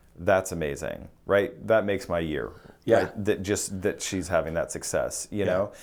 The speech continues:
Speaker 1: And so, you know, when you invest in someone, yeah, I mean, it's, you, you wanna hear from 'em. I wanna know they're doing well and, um, you know, and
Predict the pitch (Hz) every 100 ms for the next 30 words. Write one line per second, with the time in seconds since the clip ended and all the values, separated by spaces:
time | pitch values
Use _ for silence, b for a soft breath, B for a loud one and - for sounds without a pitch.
0 | B B B 120 127 143 117 113 123 143
1 | 131 127 123 123 113 113 98 110 - 107
2 | 92 - 95 95 90 95 127 85 87 92
3 | 87 - 92 90 - 185 - _ - 90
4 | 85 101 110 104 107 110 104 107 113 101
5 | 87 - 82 80 80 92 92 98 87 80
6 | 78 - 87 85 78 87 80 78 80 73
7 | 71 71 71 b b b b b - 82
8 | 78 71 73 - _ _ _ _ - 90
9 | 80 76 78 - - 101 101 98